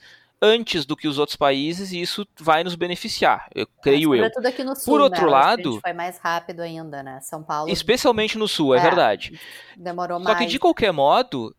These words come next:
Speaker 1: do po-, se a gente pensar no Ministério da Economia, cara, parece que nada tá acontecendo.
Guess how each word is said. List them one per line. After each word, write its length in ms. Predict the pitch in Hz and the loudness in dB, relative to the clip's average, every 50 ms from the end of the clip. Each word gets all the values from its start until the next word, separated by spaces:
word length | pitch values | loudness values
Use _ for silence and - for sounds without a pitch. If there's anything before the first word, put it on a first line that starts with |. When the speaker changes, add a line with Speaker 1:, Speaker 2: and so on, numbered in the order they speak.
| _ | _
Speaker 1:
do 160 | _ - 190 208 | _ -8 -8 -8
po-, 220 | _ - 208 - - 151 | _ -10 -12 -12 -12 -12
se 140 | - - - | -8 -2 0
a 40 | 185 | 0
gente 120 | 190 233 | 0 0
pensar 300 | - 254 220 - - 190 | 0 -2 -2 0 -2 -2
no 60 | 196 196 | -2 -2
Ministério 300 | 190 170 - - 208 208 | -4 -2 0 0 2 2
da 60 | 214 | 0
Economia, 800 | - - 185 170 151 139 131 131 156 220 277 302 202 120 - _ _ _ _ _ _ _ _ - | 0 0 -2 -2 -2 -4 -4 -6 -6 -4 -2 0 0 -2 -2 _ _ _ _ _ _ _ _ -4
cara, 280 | - 277 359 466 427 | 0 2 2 2 2
parece 420 | - - 175 165 151 165 175 - - | 0 0 0 2 2 2 0 -2 -4
que 80 | - | -6
nada 240 | 226 214 202 202 220 | 0 2 4 4 4
tá 80 | - 233 | 4 0
acontecendo. 640 | 220 - 247 254 381 349 - 403 427 285 214 135 107 | 0 0 -2 -2 -2 -6 -4 -4 -4 -4 -4 -6 -10